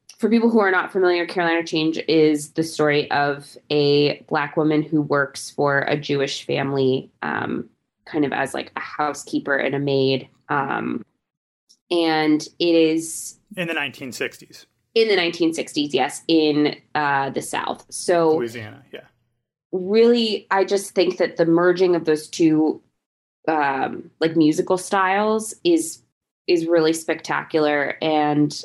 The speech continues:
Speaker 1: um, I hope that the show just wins all of the awards. You had a different opinion.
Speaker 2: Yeah, I went and saw it with my friend, fellow Central Ohio native, A B C, uh,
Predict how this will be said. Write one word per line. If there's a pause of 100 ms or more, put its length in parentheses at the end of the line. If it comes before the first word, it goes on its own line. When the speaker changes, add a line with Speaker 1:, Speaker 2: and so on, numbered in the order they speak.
(180)
Speaker 1:
um, (1500)
I (240)
hope
that
the
show
just
wins
all
of
the
awards.
You (100)
had
a
different
opinion. (260)
Speaker 2:
Yeah, (140)
I
went
and
saw
it
with (720)
my
friend,
fellow
Central
Ohio
native,
A
B
C,
uh,